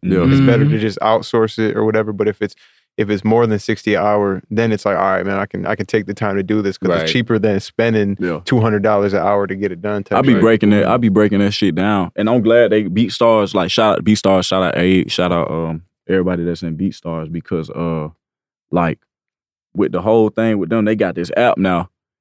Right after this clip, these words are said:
Speaker 1: and it really keeps track of, like, they been had the website. I'm, I'm checking the website, but the app makes it way easier to,
Speaker 4: Mm-hmm.
Speaker 1: um, to look at it. And, like, when I looked at it, basically, like, okay, so it'd be one day, I ain't gonna lie, like, it'd be one day, like, one day,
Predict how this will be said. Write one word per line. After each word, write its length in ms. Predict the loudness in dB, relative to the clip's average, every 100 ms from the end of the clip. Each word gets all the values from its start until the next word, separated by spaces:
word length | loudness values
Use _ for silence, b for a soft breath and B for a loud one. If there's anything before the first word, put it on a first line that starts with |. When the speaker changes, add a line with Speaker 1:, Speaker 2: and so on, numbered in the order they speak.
| -8
Speaker 1:
and 180 | -2 2
it 140 | 2
really 300 | 4 2 2
keeps 320 | -2 -4 -4 -8
track 320 | -2 -2 0
of, 160 | -2
like, 180 | 0 0
they 80 | 2
been 240 | 2 2
had 180 | 2 0
the 60 | 0
website. 520 | 2 2 2 -2 -2
I'm, 220 | 0 0 0
I'm 140 | 0
checking 240 | 0 0 0
the 80 |
website, 400 | 0 0 0 -2
but 100 | -4
the 140 | -4 0
app 160 | 0
makes 280 | 2 0 0
it 120 | -4
way 240 | 0 2 4
easier 600 | 4 4 4 4 2 2
to, 80 | 2
Speaker 4:
Mm-hmm. 400 | 0 2 0 0
Speaker 1:
um, 120 | -4 _ _ _ _ _ -4
to 80 | 0
look 320 | 4 4 4
at 160 | 0
it. 120 | 0 -8 _ _ _
And, 420 | 0 2 2 0 -4 _ _ -4
like, 220 | -2 -2
when 120 | 0
I 100 | 0
looked 420 | 2 4 4 4 2
at 160 | 2
it, 100 | 0 _ _ _ _
basically, 520 | 2 2 2 -2 0 2
like, 300 | 2 0 0
okay, 220 | 0 0
so 160 | 2 4
it'd 120 | 4
be 100 | 4
one 220 | 4 4
day, 200 | 4 4
I 220 | 4 2
ain't 80 | 2
gonna 120 | 2 4
lie, 140 | 4
like, 240 | 4 2
it'd 140 | 2 4
be 80 | 4
one 200 | 2 2
day, 240 | 2 2
like, 180 | -2 -8
one 220 | -4 0
day, 280 | 2 2 0